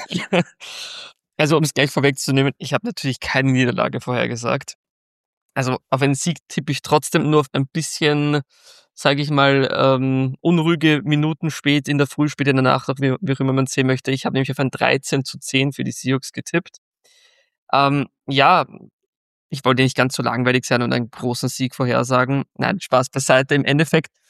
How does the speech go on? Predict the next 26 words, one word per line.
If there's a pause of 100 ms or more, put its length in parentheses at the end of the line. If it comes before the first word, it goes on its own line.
(220)
ich
hab
mir
das
angesehen
und
bin
draufgekommen,
die
Seahawks
haben
in
beiden
Spielen
gegen
die
forty-niners
dieses
Jahr
dreizehn
Punkte
gemacht. (960)
Ähm, (480)
wäre
ja
jetzt,